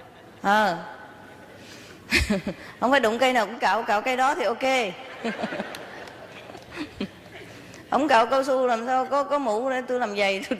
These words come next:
đi. <laughs> Mệt, chuyện gì cũng hỏi. <laughs> Thôi đi cạo cây xà lách đi. <laughs>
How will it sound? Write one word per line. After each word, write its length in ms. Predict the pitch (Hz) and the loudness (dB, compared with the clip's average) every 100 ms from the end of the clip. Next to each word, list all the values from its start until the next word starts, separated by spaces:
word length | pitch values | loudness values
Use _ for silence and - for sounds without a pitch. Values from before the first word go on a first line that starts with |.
| 233 | 0
đi. 120 | 240 - - - - - - - 254 - - - - - - - - - - - - | -2 -4 -8 -8 -12 -16 -18 -16 -16 -16 -20 -20 -20 -20 -20 -20 -20 -20 -20 -20 -6
<laughs> 0 | |
Mệt, 380 | - 240 190 165 - - - | 2 6 6 6 0 -12 -4
chuyện 200 | - 175 | -2 0
gì 60 | 208 202 | -2 -2
cũng 160 | 254 | 2
hỏi. 260 | 330 170 190 311 - - | 4 2 0 -6 -14 -2
<laughs> 80 | 403 277 - - - - - - - - - - - - - - | 0 0 -2 -16 -16 -16 -14 -14 -16 -16 -16 -16 -18 -18 -16 2
Thôi 160 | 247 247 | 4 4
đi 100 | 240 - | 2 4
cạo 220 | 165 208 | 4 4
cây 140 | 226 233 | 2 2
xà 160 | - | 2
lách 220 | 175 240 | 2 2
đi. 160 | 277 247 - 427 - | 2 -2 -2 -10 -4
<laughs> 80 | 240 | -4